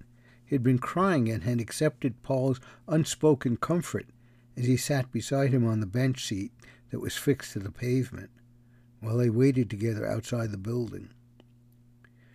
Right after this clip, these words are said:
Trixie had arrived soon after, and the three of them sat together, not talking, but simply sharing the space between them on the busy urban street. They were soon met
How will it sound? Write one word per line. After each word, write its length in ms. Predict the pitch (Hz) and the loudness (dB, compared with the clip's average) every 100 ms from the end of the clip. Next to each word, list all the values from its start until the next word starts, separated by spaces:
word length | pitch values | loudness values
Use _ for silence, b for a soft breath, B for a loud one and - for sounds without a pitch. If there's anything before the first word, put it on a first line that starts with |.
| b b - | b b 2
Trixie 440 | - 202 - 156 | 4 6 6 8
had 160 | 131 120 | 8 6
arrived 400 | 123 123 127 - | 4 4 4 2
soon 260 | - 147 | 4 6
after, 480 | 139 143 127 95 92 b b b b | 6 2 -2 -8 -12 b b b b
and 120 | 123 | 0
the 80 | 123 | 0
three 240 | - 156 160 | 4 6 6
of 100 | 131 | 6
them 140 | 127 | 2
sat 320 | - 147 139 | 2 0 0
together, 400 | - 117 131 123 | 0 0 0 2
not 260 | 123 131 127 | 0 0 -2
talking, 520 | - 147 131 95 98 B B - | -2 -2 -2 -8 -10 B B -8
but 140 | 113 | -6
simply 360 | - 170 - 120 | 0 0 2 0
sharing 520 | - 151 143 131 120 | 0 2 4 4 0
the 40 | |
space 400 | 107 - 139 127 | -2 -2 -2 -2
between 440 | - 107 - 107 104 | -6 -8 -6 -6 -6
them 180 | 98 - | -10 -8
on 160 | 104 | -4
the 60 | 110 | -4
busy 400 | 98 117 113 113 | -2 -2 -2 -4
urban 340 | 117 110 98 101 | -4 -4 -4 -8
street. 460 | - - 117 104 - - - _ _ _ _ _ _ _ b b b b b b | -12 -8 -6 -6 -12 -20 -20 _ _ _ _ _ _ _ b b b b b b
They 100 | 143 | 2
were 120 | 135 127 | 2 4
soon 300 | - 190 190 | 4 4 6
met 220 | 139 | 4